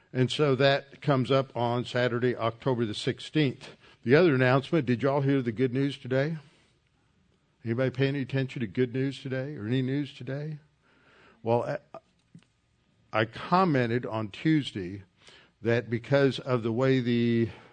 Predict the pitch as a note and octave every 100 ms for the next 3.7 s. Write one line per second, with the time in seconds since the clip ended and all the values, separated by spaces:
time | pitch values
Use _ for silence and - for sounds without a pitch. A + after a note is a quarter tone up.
0 | F#3 A#2 G#2 G#2 A2+ G2+ G2 F2+ - -
1 | _ _ _ - - _ A2 A#2 G#2 B2
2 | C#3 C#3 A#2+ G#2+ A2 B2 A#2 A#2+ A2+ A2
3 | - G2+ - A#2+ A2 A2 G#2+